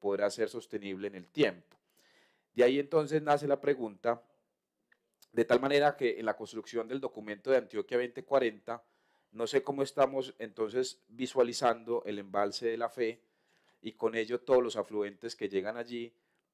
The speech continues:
para poder surtir todo este valle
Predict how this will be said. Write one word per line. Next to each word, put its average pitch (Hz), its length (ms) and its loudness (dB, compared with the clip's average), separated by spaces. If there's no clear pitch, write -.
para 104 200 -4
poder 101 220 -4
surtir 107 440 -10
todo 107 280 0
este 101 480 -4
valle 104 540 2